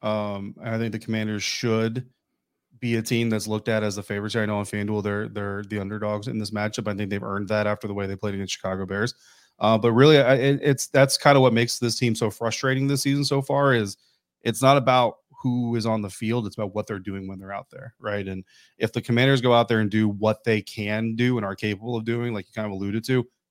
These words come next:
they could certainly, should certainly beat the Atlanta Falcons. But if they <laughs> don't, and they let the Falcons get on to a fast start, or they let them hang in too long, um, then certainly, you know, the Atlanta Falcons, I mean, you know, they've got a winning record,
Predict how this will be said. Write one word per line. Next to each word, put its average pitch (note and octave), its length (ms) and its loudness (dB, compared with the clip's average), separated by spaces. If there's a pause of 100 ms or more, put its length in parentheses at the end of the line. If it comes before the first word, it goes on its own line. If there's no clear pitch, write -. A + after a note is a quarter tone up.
(120)
they A2+ 220 2 (200)
could B2 320 4
certainly, G#2+ 400 -2
should A2+ 300 -4
certainly G#2+ 320 -6
beat G2+ 180 -6
the A2 120 -8
Atlanta G2 240 -8
Falcons. G2 420 -6
But A#2+ 360 4 (800)
if - 120 -6
they A2+ 80 4
<laughs> F2+ 140 -2
don't, D#3 360 6 (220)
and G#2+ 100 -4
they A2 60 0
let A2+ 160 2
the A2 80 -6
Falcons A2 500 4
get G#2+ 160 2
on G#2 160 4
to G#2+ 220 -4
a F#2+ 40 -2
fast G2 300 -6
start, D3 240 6
or C3 40 0
they A2 80 0
let G2+ 120 -4
them G2+ 120 -8
hang G#2+ 180 -4
in G#2+ 120 -4
too A2 200 -6
long, G#2+ 260 -2 (380)
um, G2+ 380 -2
then G2+ 180 -4
certainly, G2 460 -6
you G2 160 -6
know, G2 80 -4
the G2 100 -4
Atlanta G2 240 -4
Falcons, G2 480 -4
I G2 40 -6
mean, G2 400 -6
you G#2 180 -12
know, F#2 60 -12
they've G2 140 -12
got G#2 140 -2
a G2+ 40 -2
winning G2 200 -6
record, F#2+ 400 -8